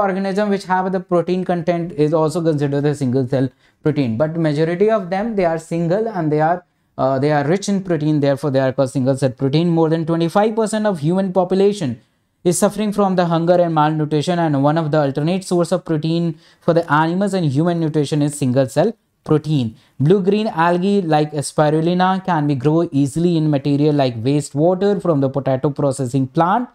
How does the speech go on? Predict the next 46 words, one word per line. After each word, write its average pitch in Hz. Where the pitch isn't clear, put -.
and, 147
uh, 143
molasses 151
and 165
animals 147
manure 143
and 135
even 139
sea 247
waste 226
पे 151
grow 143
कर 131
सकता 131
है, 127
तो 135
इसे 127
grow 151
कराना 139
आसान 147
है, 220
and 151
they 170
produce 151
a 156
lot 120
of 131
protein. 123
Tissue 196
culture, 233
the 151
explant 208
is 160
a 180
part 175
of 196
the 208
plant 180
which 165
is 170
taken 175
from 160
the 156
shoot, 196
root 190
or 180